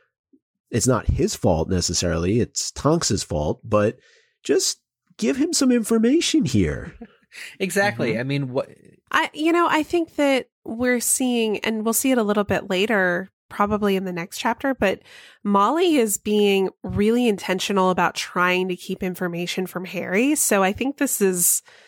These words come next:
Speaker 4: pretty in character for her.
Speaker 3: Yeah.
Speaker 4: Um, because she, she is very strongly against the idea of people who are underage participating in these activities, and she views Harry as a son,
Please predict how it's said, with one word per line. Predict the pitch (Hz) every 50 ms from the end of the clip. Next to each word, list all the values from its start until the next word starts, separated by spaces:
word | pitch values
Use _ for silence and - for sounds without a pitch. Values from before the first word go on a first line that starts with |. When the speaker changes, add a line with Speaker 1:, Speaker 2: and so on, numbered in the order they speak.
| _ _ _ _ _ _ _ _ -
Speaker 4:
pretty | - - - 233 226 226 214
in | - - 208 202 196
character | 180 - - 175 165 165 175 180 - - 247 240 254 277 277 262
for | - - 262 247
her. | - - 254 254 247 285 311 294 _
Speaker 3:
Yeah. | - 127 123 120 117 113 113 117 113 117 _ _ _ _ _ _
Speaker 4:
Um, | - 196 196 190 185 180 180 175 180 180 - _ -
because | 202 196 196 - 214 208 202 196 190 - - - -
she, | - - - 233 220 208 185 - -
she | - - - - 269 285
is | 269 247 233 -
very | 196 202 202 202 202
strongly | 202 - - - 202 190 190 196 208 202 202 190 180 175 170
against | - 185 - 185 180 180 - -
the | - 190 180
idea | 180 180 180 185 175 170 170 160 -
of | 180 175 -
people | - 196 185 - -
who | 190 196 190
are | 180 180 -
underage | - 202 190 185 185 180 175 - - 160 156 160 170 208 220 - - - - - _ _ _ _ _ _ _
participating | - - 220 214 - 220 214 - 214 190 - - 190 180 180 180
in | 175 180
these | 175 170 - 175
activities, | 165 156 - - - 277 269 262 220 208 196 185 190 185
and | - - 196 185
she | - - - 247 247
views | 220 214 208 208 202 196
Harry | - - 196 185 185 185 175 165
as | 175 170
a | 170
son, | - - - 240 240 240 214 185 180 175 180